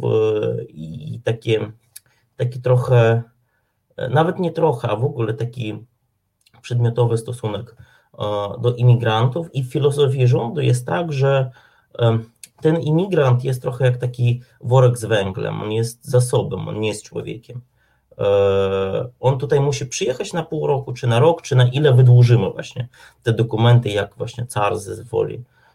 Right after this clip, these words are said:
otrzymać te dokumenty pobytowe i później niech wraca i niech nam tutaj głowy nie zawraca, niech popracuje tam te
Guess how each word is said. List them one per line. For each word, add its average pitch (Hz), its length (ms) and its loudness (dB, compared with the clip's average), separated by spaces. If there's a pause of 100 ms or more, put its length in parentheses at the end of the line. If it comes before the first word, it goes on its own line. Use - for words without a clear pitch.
(140)
otrzymać - 480 -8
te - 100 -14
dokumenty 185 520 -4
pobytowe 117 520 2
i 151 60 4
później 202 300 2
niech 160 200 0
wraca 139 360 0
i 113 40 0
niech 117 180 -2
nam 127 180 2
tutaj 127 260 -2
głowy 123 260 0
nie 113 100 -2
zawraca, 113 400 -2
niech 123 120 2
popracuje 127 560 -6
tam 131 240 0
te 123 180 2